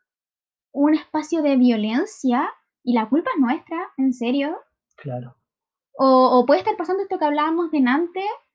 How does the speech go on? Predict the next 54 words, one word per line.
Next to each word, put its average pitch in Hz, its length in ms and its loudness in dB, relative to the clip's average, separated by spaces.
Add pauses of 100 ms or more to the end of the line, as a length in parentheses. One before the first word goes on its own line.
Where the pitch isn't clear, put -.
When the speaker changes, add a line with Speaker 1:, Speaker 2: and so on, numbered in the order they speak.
(160)
Speaker 1:
de 240 240 2
que 233 500 0
esta 254 240 -4
persona 277 420 0
tirana 226 520 0 (600)
esté 254 320 0
de 302 60 4
acuerdo 247 500 0
con 226 120 -2
esta 233 260 -6
persona 220 360 -4
que 240 80 -10
se 220 140 -6
sacrifica 214 560 -4
por 226 120 -2
el 220 140 -4
otro, 247 420 -2
Speaker 2:
Mm. 127 300 -6 (400)
Speaker 1:
y 233 120 0
tú 269 80 0
le 392 80 0
estás 381 160 -4
echando 392 280 -4
la 339 160 0
culpa 359 300 -2
a 277 100 0
esta 311 180 -4
persona 466 300 -6 (120)
que 330 60 -10
puede 359 180 0
ser 381 140 -2
la 349 140 4
víctima. 359 400 2 (1500)
¿En 202 200 0
serio? 269 540 2
Como 262 160 6
que 220 100 4
hay 233 80 6
que 285 80 6
cuestionarse 269 500 0
también 269 240 6
ese 311 200 2
lado 330 160 2
de 330 100 0
la 339 100 2
masculinidad 339 540 0
que 302 100 -4
no 247 80 4
vamos 262 200 2
a 254 40 0
tocar 233 200 0
en 254 80 -4
profundidad 269 440 -4
ahora. - 160 -20